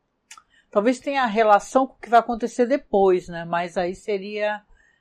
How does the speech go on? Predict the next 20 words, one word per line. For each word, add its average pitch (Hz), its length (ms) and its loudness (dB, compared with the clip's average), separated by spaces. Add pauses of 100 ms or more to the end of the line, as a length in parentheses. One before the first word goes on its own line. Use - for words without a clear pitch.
(220)
um 180 180 -14
spoiler 196 680 2
também 190 360 -6
de, 190 400 -10
pra 185 140 -4
quem 190 160 -12
não 190 160 -10
assistiu 185 960 -10 (500)
a 185 120 -6
série, 156 580 2
né? 165 320 -6 (680)
Que - 80 -20
tem 175 200 -8
a 160 80 -6
coisa 170 420 -4
de 175 160 -20
ter 202 200 -8
o 202 120 -8
fatiamento, 185 1120 -2
né? 156 220 -16